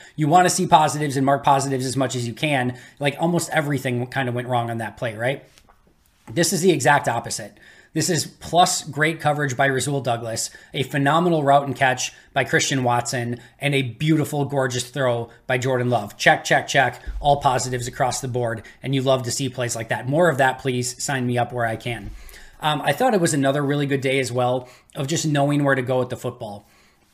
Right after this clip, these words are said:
I thought, you know, there was one play in team, in red zone drills where he tried to force a ball into Christian Watson a little bit,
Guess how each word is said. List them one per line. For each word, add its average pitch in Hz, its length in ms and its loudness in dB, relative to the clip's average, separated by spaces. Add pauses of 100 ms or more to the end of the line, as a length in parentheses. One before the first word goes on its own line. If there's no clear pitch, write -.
(580)
I 156 120 2
thought, 185 480 4
you 160 100 -4
know, 139 260 -4
there 160 180 0
was 131 120 2
one 180 300 4
play 156 440 2 (360)
in 143 500 2
team, 156 240 0
in 143 160 0
red 143 220 4
zone 135 160 0
drills 123 500 -2 (220)
where 143 120 -4
he 151 120 -2
tried 175 300 6
to 180 60 2
force 165 360 0
a 156 40 0
ball 139 280 6
into 135 460 0
Christian 131 420 -2
Watson 123 360 0
a 123 80 0
little 120 200 -2
bit, 127 280 0